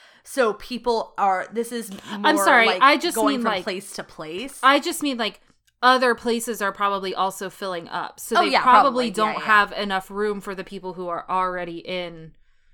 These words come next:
Speaker 2: Bedlam
Speaker 1: Mm-hmm.
Speaker 2: to move them to other pla-, like, they couldn't move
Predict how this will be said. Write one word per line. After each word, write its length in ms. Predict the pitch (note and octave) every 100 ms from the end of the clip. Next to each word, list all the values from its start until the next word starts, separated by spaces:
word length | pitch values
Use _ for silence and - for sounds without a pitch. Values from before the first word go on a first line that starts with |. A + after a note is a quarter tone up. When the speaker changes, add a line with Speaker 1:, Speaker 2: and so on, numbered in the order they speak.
| _ _ _ _
Speaker 2:
Bedlam 680 | G#3 A3+ F3+ D#3+ D#3 D#3 E3 G3+
Speaker 1:
Mm-hmm. 380 | G#3 G3+ F3+
Speaker 2:
to 180 | F3 A3
move 340 | G3+ A3 A3 G3
them 160 | F#3+
to 120 | F#3+ F3
other 200 | F#3 F3+
pla-, 180 | G#3 -
like, 220 | G3+ F#3 _ _
they 280 | F#3+ A3+ A3
couldn't 340 | C#4 A#3+ G3+
move 240 | G#3+ G#3